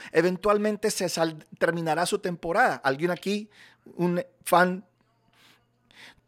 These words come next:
Muchos de ustedes, cuando estamos buscando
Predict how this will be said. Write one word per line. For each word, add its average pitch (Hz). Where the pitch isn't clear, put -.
Muchos 240
de 214
ustedes, 233
cuando 185
estamos 208
buscando 190